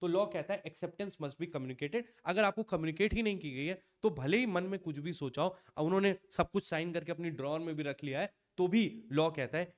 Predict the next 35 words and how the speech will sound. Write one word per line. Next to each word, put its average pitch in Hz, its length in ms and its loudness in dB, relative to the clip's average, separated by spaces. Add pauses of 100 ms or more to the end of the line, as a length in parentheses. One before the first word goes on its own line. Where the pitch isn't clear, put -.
(100)
कि 175 60 2
वो 170 120 2
डीम्ड 165 360 -4
एक्सेप्टेंस - 720 -8
नहीं 143 200 -2
मानी 120 240 -2
जाएगी 120 300 -4 (260)
until 151 280 -2
and 165 280 -2
unless 151 260 -6
it 151 120 -8
has 135 160 -2
been 170 160 -4
communicated। 113 560 -6 (280)
हालांकि 165 380 2
जब 233 180 2
आप 233 220 4
आगे 151 280 2
पढ़ोगे 165 340 2
इसको 180 200 -2
डिटेल 151 440 -2
में, 160 140 -6 (300)
तो 285 220 -2
कई 233 180 2
बार 226 260 2 (100)
ऐसा 165 220 -2
देखा 185 260 0
गया 139 160 -4
है 196 100 -6 (280)
कि 233 80 0
आपके 170 380 0
जो 247 300 -4
एक्शंस 185 600 -4
होते 107 200 -8
हैं, - 80 -18